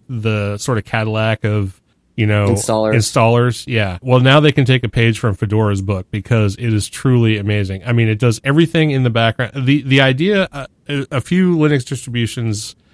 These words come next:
Speaker 1: in the recent past have come out with the idea of being able to interact with the installer while the installer is actually going on. They actually, <laughs> you know, realize that computers can multitask at this point, you know,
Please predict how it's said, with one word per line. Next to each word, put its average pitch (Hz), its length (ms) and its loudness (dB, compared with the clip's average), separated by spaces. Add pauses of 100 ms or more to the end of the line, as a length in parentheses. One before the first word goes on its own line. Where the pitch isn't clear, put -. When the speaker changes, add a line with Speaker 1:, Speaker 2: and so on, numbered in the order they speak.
(240)
Speaker 1:
in 123 180 4
the 117 100 4
recent 120 400 0
past 113 300 -2
have 113 100 -6
come 123 100 0
out 117 140 2
with 110 80 0
the 113 80 -2
idea 110 260 0
of 101 100 -2
being 117 200 0
able 113 300 0
to 107 420 0 (380)
interact 131 560 2
with 120 120 2
the 117 140 2
installer 117 600 0
while 113 220 4
the 117 120 4
installer 110 440 0
is 107 80 0
actually 113 260 -2
going 107 320 0
on. 107 280 0
They 101 120 0
actually, 104 560 -4
<laughs> - 20 -14
you 110 180 2
know, 113 60 4
realize 113 600 2
that 113 160 -2
computers 110 400 0
can 101 160 -4
multitask 127 640 -2
at 131 100 -6
this 131 120 -4
point, 135 380 -2
you 117 100 -2
know, 98 280 -2